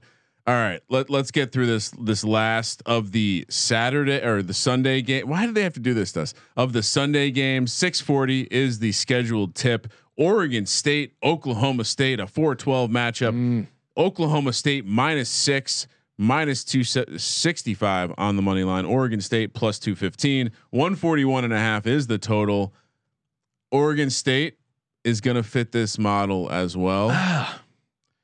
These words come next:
Speaker 1: Uh, they're, they, uh, coming off a, uh, what were they? Eight point dogs,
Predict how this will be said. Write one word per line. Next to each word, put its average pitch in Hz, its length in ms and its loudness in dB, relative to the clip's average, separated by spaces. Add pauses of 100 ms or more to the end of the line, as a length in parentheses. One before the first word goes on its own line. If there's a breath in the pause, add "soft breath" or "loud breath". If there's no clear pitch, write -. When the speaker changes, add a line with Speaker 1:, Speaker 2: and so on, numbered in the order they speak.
(480)
Speaker 1:
Uh, 98 300 0
they're, 101 300 0
they, 113 580 0
uh, 104 80 0
coming 127 300 0
off 127 340 0
a, 120 680 0
uh, 98 260 0
what 92 160 -2
were 95 120 0
they? 80 200 -2
Eight 110 260 -2
point 147 480 -2
dogs, 147 760 -2